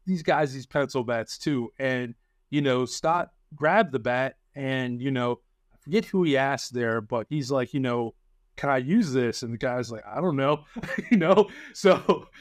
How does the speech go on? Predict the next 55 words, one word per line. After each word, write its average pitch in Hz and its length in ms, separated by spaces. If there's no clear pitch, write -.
so 180 140
he's 180 120
like, 165 180
"Well, 185 260
I 156 60
might 175 200
get 165 160
fined 170 340
for 156 80
using 170 360
it, 160 120
maybe 143 220
not, 139 280
but 127 120
it's 120 100
a - 40
cool 151 220
bat 135 220
and 127 100
I 131 60
wanna 123 220
swing 139 360
it." 113 100
And, 127 280
uh, 120 140
so, 131 160
yeah, 139 220
so 131 120
he 151 140
took 151 220
that 135 180
chance 147 300
to - 60
take 143 200
it 135 60
out 131 180
onto 135 260
the 120 80
field 135 400
and, 120 240
uh, 120 60
and 120 100
swinging 143 340
that 110 240
thing. 117 80
And, 117 180
uh, 120 40
and, 117 60
uh, - 20
same 220 220
thing 190 160
with 139 120
Harper. 160 340
Harper, 147 600
uh, 117 180